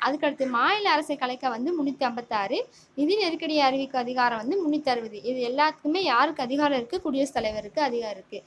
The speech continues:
நிதி நெருக்கடி முன்னூத்தி அறுபது. ஆமா, அதுக்கடுத்து வந்து தேச நெருக்கடி வந்து முன்னூத்தி ஐம்பத்தி ரெண்டு. அதுக்கடுத்து கேரளாலையும் பஞ்சாப்லையும் ஒன்பது முறை எந்த, யாருடைய ஆட்சி நடைபெற்றிருக்கு? குடியரசுத் தலைவர் ஆட்சி நடைபெற்றிருக்கு. ரெண்டு மா-,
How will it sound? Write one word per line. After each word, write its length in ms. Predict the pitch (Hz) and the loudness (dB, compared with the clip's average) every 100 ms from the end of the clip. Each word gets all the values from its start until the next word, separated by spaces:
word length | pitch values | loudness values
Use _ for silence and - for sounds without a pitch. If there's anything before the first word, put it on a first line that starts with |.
| - - | -18 -6
நிதி 220 | 269 330 | -2 2
நெருக்கடி 400 | 311 294 277 330 | 4 4 2 2
முன்னூத்தி 340 | 370 254 233 240 | 2 0 -2 -2
அறுபது. 580 | 208 196 185 214 480 539 _ _ | -4 -6 -6 -2 -2 -4 _ _
ஆமா, 460 | 226 233 233 240 233 220 - | -8 -4 -4 -4 -4 -4 -4
அதுக்கடுத்து 400 | 262 269 254 262 | -4 -2 -2 -4
வந்து 240 | 247 294 | -2 -2
தேச 320 | 349 285 370 370 | 2 2 2 0
நெருக்கடி 420 | 277 262 254 226 | -2 -4 -6 -8
வந்து 320 | 214 370 339 | -6 -4 -2
முன்னூத்தி 200 | 285 262 | -2 2
ஐம்பத்தி 400 | 254 214 220 254 | 0 0 -8 -8
ரெண்டு. 420 | 214 185 185 196 - - - - | -8 -8 -8 -8 -10 -20 -18 -6
அதுக்கடுத்து 480 | 294 370 311 262 269 | -4 0 0 0 0
கேரளாலையும் 680 | 285 330 403 359 311 311 302 | 2 2 4 4 4 0 0
பஞ்சாப்லையும் 760 | 233 247 269 269 226 214 302 | -2 2 0 0 -6 -4 -2
ஒன்பது 380 | 269 277 359 370 | 0 0 2 2
முறை 300 | 269 254 277 | 0 0 0
எந்த, 380 | 254 302 349 269 | 0 0 2 2
யாருடைய 360 | 240 294 349 262 | 2 4 4 4
ஆட்சி 240 | 277 277 | 2 -2
நடைபெற்றிருக்கு? 580 | 254 247 247 240 247 359 | -6 -4 -6 -6 -8 -6
குடியரசுத் 320 | 294 330 349 | -2 -2 0
தலைவர் 240 | 285 240 226 | -2 -2 -2
ஆட்சி 260 | 220 302 | -2 -2
நடைபெற்றிருக்கு. 420 | 277 233 220 214 | -4 -4 -8 -10
ரெண்டு 220 | 220 240 247 | -6 -2 -2
மா-, 260 | 226 233 | -2 -2